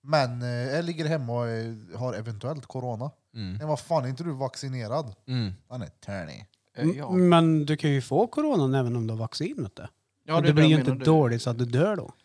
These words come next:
Speaker 1: Ja, nej.
Speaker 3: Då kanske kroppen är förberedd. Jag vet
Speaker 4: Om inte
Speaker 3: inte,
Speaker 4: annat
Speaker 3: det
Speaker 4: så kan du vara vaccinerad, ha viruset och sprida det mot, till andra också.
Speaker 1: Ja.
Speaker 4: Så att, ja.
Speaker 2: Alltså, då är det ju batty så det bara skriker
Speaker 4: Ja.
Speaker 2: om det.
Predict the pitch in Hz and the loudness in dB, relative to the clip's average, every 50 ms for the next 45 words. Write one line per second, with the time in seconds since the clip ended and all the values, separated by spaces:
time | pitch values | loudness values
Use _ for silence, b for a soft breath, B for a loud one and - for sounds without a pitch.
0 | _ _ _ _ _ _ _ _ _ _ _ _ _ _ _ _ _ 92 101 101 | _ _ _ _ _ _ _ _ _ _ _ _ _ _ _ _ _ -10 -10 -10
1 | 92 90 71 65 87 85 _ _ _ 131 131 120 135 117 120 123 - 120 113 _ | -10 -12 -16 -16 -18 -20 _ _ _ -18 -14 -12 -12 -12 -12 -10 -10 -12 -12 _
2 | - 117 - - 120 117 113 104 82 120 127 123 175 175 180 165 151 170 190 196 | -12 -14 -10 -10 -10 -10 -10 -10 -6 -6 -6 -2 4 4 4 6 6 6 8 8
3 | 180 165 - 165 147 165 165 160 143 151 143 139 147 139 - - - 147 139 135 | 6 4 4 2 4 4 4 6 4 2 2 2 0 -2 -2 0 0 2 2 2
4 | 131 127 127 120 - - 131 127 120 127 123 120 117 117 - - 113 - 120 - | 0 0 -2 -4 -4 -4 -4 -2 -2 -2 -4 -4 -4 -6 -8 -8 -10 -8 -8 -10
5 | - _ - 127 131 127 117 107 110 110 113 110 117 120 120 113 _ _ _ _ | -10 _ -6 -6 -4 -4 -6 -8 -8 -10 -10 -8 -6 -6 -8 -8 _ _ _ _
6 | - 139 123 113 107 104 98 104 113 110 104 _ - - 190 196 _ _ _ _ | -4 -4 -4 -4 -6 -8 -8 -8 -8 -8 -10 _ -6 -6 -6 -6 _ _ _ _
7 | 104 104 101 92 87 90 98 _ _ _ _ _ - 160 147 _ _ _ - _ | _ -16 -14 -14 -14 -16 -18 _ _ _ _ _ -4 -4 -4 _ _ _ -20 _
8 | _ - _ _ _ 139 143 156 135 120 - - _ _ _ _ _ - 123 110 | _ -20 _ _ _ -14 -10 -8 -8 -8 -10 -12 _ _ _ _ _ -8 -4 -2
9 | 127 123 117 123 117 113 104 101 92 90 87 87 87 - - _ _ - 104 95 | -2 0 0 2 2 2 0 -2 -4 -4 -6 -8 -8 -8 -10 _ _ -6 -6 -6
10 | - - 98 92 90 87 87 82 85 85 - - - - - 85 82 - - 147 | -6 -6 -8 -8 -8 -8 -8 -10 -8 -8 -10 -10 -10 -10 -10 -10 -10 -4 -2 -2
11 | 78 78 69 65 62 - | -2 -2 -6 -10 -12 -14